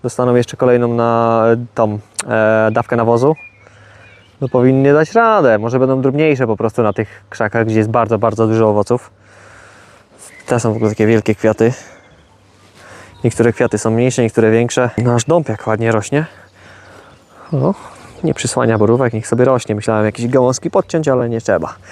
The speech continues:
Tutaj podcięliśmy tylko z brzózek, żeby cień, e, za bardzo nie padał. Mały krzaczek, pamiętacie go? I on ogólnie został tak posadzony w taki ma-, taką doniczkę. I patrzcie, ile on tutaj kwiatków puszcza. Ja myślałem, że on tylko będzie miał te kwiatki tutaj.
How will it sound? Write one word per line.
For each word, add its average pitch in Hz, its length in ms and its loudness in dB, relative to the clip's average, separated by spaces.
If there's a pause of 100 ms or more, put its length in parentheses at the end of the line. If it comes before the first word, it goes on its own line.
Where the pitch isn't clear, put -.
(180)
Tutaj 127 220 4
podcięliśmy - 460 -4
tylko 107 200 -2
z 110 60 -2
brzózek, 113 520 0 (640)
żeby 107 160 -2
cień, 107 360 0 (440)
e, 98 40 0
za 101 120 -2
bardzo 101 240 -2
nie 98 120 -2
padał. 95 240 2 (200)
Mały 156 140 2
krzaczek, 127 460 -4
pamiętacie 123 400 -2
go? 349 160 2 (840)
I 156 100 2
on 247 180 4
ogólnie 202 280 4
został 156 220 -2
tak 143 100 0
posadzony 139 500 0
w - 40 -16
taki 110 260 -4
ma-, 107 200 -2
taką 113 240 -4
doniczkę. 131 460 0 (140)
I 143 40 -10
patrzcie, 139 360 -2
ile 139 140 -2
on 135 60 -2
tutaj 131 240 -2 (140)
kwiatków - 460 -4 (640)
puszcza. - 320 0 (220)
Ja 143 60 -2
myślałem, 165 260 0
że 165 180 4
on 160 180 0
tylko - 180 -2
będzie 160 240 2
miał 156 240 2
te 180 120 0
kwiatki 170 280 0
tutaj. 131 320 2